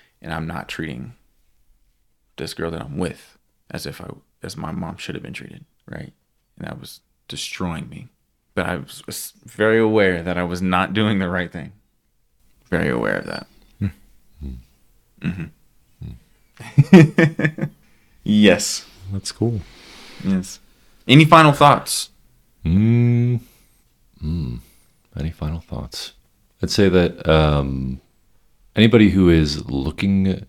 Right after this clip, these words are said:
Speaker 3: for help or it feels like everybody is too busy to help them, I'll,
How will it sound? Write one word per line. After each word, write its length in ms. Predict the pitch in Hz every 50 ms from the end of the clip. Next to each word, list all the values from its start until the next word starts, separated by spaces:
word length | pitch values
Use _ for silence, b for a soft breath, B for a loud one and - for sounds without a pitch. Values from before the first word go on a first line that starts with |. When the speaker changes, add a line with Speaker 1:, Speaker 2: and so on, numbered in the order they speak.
| _ _ _ _ _ - _ _ - - - _ _
Speaker 3:
for 440 | _ - - - - 85 80 87 87
help 420 | 85 80 92 92 95 95 - - - - _ _ _ -
or 760 | 78 76 73 73 73 71 71 69 69 69 67 69 67 67 69 - b b b b b b b b b b b b b b b b b b _ _ _ _ _ _ _ _ _ _ _
it 320 | - 92 90 85 85 82 78
feels 800 | - - - - - 107 107 101 98 101 98 90 - - - -
like 600 | 78 78 80 78 76 73 73 - - - - - - _ _ _ _ _ _ _ _ _ _ _ -
everybody 520 | 82 80 87 90 90 - 90 82 82 82
is 120 | 78 76
too 220 | - - - 87 76
busy 720 | 71 69 - 76 78 73 65 71 65 60 64 67 71 69 - _ _ -
to 200 | - - 78 73
help 320 | - 71 67 60 - - -
them, 360 | - 57 - - - 78 - B B B B B B B B B B B _ _ _ _ - - - _ _ - - - - -
I'll, 400 | 78 78 82 78 78 - -